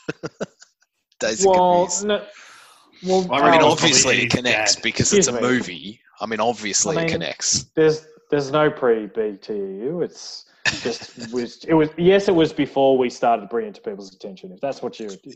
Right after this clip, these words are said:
Speaker 1: Sure,
Speaker 2: wanna
Speaker 1: sure.
Speaker 2: stick, you wanna pick on semantics, and yeah, we'll, you know.
Speaker 1: So,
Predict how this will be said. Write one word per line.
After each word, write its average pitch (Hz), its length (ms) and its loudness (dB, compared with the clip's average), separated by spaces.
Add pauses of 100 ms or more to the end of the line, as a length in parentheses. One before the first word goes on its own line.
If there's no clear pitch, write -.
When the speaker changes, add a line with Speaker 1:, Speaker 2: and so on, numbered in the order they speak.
Speaker 1:
Sure, 147 180 2
Speaker 2:
wanna 139 140 2
Speaker 1:
sure. 104 160 -2
Speaker 2:
stick, - 300 -4 (460)
you 165 60 4
wanna 160 140 2
pick 143 200 -2
on 131 160 0
semantics, 123 580 -6
and 117 100 -6
yeah, 113 100 0
we'll, 107 300 0 (480)
you 104 80 -18
know. 92 120 -14 (1080)
Speaker 1:
So, 107 380 0